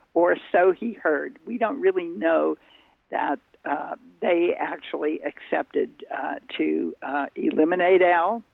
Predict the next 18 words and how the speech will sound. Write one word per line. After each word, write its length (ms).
to, 200
uh, 240
kill 140
him, 280
uh, 300
but 160
he 200
thought 340
they 160
did. 400
So, 400
uh, 180
he 320
invited 580
them 340
to 120
a 60
dinner. 480